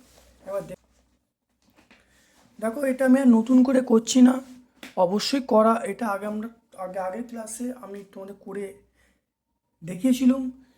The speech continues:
এখানে কোশ্চেন দেখো সাত সেমি করা আছে, আমি তোমাদের সাত দশমিক দুই সেমি দিয়ে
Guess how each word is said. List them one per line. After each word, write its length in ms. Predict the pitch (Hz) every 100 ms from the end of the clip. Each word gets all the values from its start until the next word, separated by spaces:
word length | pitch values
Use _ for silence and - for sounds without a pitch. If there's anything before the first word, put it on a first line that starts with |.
| _
এখানে 260 | 202 247 285
কোশ্চেন 460 | - 226 220 254 254
দেখো 240 | 254 269
সাত 280 | 254 - 190
সেমি 400 | - 254 269 254 -
করা 200 | 254 247 254
আছে, 260 | 240 277 294 _ _ _ _
আমি 180 | 180 233
তোমাদের 320 | 254 233 233
সাত 280 | 240 - 190 180
দশমিক 360 | 208 - 254 185
দুই 180 | 208 247
সেমি 260 | 247 226
দিয়ে 200 | 208 254